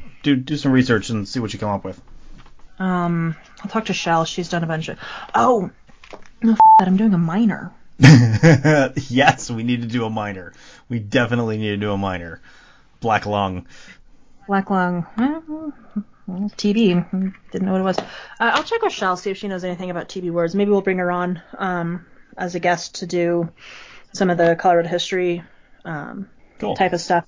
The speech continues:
Speaker 2: and, and make sure that I'm not <laughs> completely, uh,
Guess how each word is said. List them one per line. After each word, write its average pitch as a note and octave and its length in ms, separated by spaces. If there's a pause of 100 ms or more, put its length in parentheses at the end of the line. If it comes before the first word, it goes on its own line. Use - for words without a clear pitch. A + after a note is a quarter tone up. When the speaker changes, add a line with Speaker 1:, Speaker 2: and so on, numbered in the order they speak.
Speaker 2:
and, F3 120
and E3 320
make F3 140
sure F3 140
that E3+ 80
I'm E3+ 120
not E3 200 (500)
<laughs> - 260 (400)
completely, F#3+ 1160
uh, E3+ 180